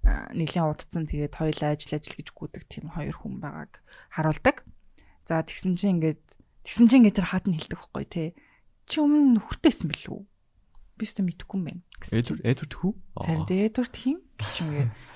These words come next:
Speaker 1: Тэгээд тэгсэн чинь нөгөөт нь Эдвард Коллин. <laughs> Тэгээд тэгснэ ингээд, яа, ингээд нөхөртэйсэн байсан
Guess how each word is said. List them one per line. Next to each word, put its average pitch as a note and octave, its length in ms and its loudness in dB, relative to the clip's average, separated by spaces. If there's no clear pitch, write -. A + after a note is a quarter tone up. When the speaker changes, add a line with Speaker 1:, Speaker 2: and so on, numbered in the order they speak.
Speaker 1:
Тэгээд A3+ 400 6
тэгсэн - 320 -6
чинь F3 160 -2
нөгөөт E3 240 -8
нь F3 80 -2
Эдвард F3+ 240 -16
Коллин. F#3+ 300 -4
<laughs> A#2+ 1300 8
Тэгээд A#3 400 6
тэгснэ - 320 -2
ингээд, D#3+ 240 -2
яа, E3 460 0
ингээд D3 300 -6
нөхөртэйсэн - 560 -14
байсан F#3 440 -16